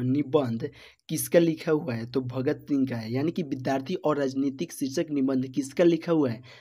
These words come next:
तो भगत सिंह का, यानी कि चौंतीस का राइट आंसर स-, सी हो जाएगा, भगत सिंह का।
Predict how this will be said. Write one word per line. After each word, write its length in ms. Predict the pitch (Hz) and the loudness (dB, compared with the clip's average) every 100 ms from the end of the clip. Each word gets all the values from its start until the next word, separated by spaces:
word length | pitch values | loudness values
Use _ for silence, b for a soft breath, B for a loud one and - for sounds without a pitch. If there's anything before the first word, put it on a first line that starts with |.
| B | B
तो 60 | 143 | -6
भगत 480 | 127 131 127 147 - | -2 0 2 0 0
सिंह 200 | 139 127 | 0 2
का, 80 | 123 | 0
यानी 280 | 120 131 156 | 0 0 0
कि 100 | 170 | -4
चौंतीस 560 | - 151 139 135 165 | -4 0 0 0 -4
का 120 | - 139 | -2 0
राइट 280 | 139 139 - | 0 -2 -6
आंसर 300 | 127 123 151 | -4 -2 -4
स-, 200 | - - 143 127 127 123 - | -6 -6 -4 -2 0 -2 -2
सी 100 | 160 | 0
हो 120 | 151 | 2
जाएगा, 260 | 139 151 151 | 2 2 0
भगत 360 | 131 127 143 | -4 -4 -4
सिंह 300 | 151 - 156 | -4 -2 -2
का। 520 | 180 - - 220 - | -2 -10 -8 -8 -10